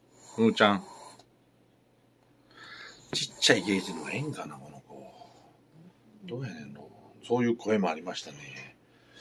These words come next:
余計なんか暴れて逃げそうやから、この長いのにしてるんやけど、どうやろうなぁと思いもって。お、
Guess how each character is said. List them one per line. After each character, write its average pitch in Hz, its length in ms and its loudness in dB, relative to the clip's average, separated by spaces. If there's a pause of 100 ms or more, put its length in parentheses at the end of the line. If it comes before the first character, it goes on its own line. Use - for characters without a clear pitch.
(680)
余 151 160 6
計 151 180 8
な 113 120 2
ん - 20 -4
か 92 180 2 (220)
暴 127 220 6
れ 101 100 2
て 98 80 -8
逃 90 160 -8
げ 92 100 2
そ 120 160 2
う 101 60 2
や 92 60 0
か 85 100 -2
ら、 76 200 -2 (360)
こ 104 120 0
の 90 200 2
長 92 240 2
い 78 40 -2
の 76 120 -8
に 78 100 -8
し - 80 -6
て 80 60 0
る 80 100 -4
ん 80 40 -6
や 76 60 -8
け - 60 -6
ど、 73 80 -8
ど - 220 -2
う - 40 -4
や - 120 2
ろ 190 100 -6
う 190 60 -8
な - 320 -8
ぁ - 20 -14
と 196 60 -12
思 190 160 -8
い - 20 -10
も 80 100 -12
っ - 40 -14
て。 - 160 -8 (1700)
お、 95 140 0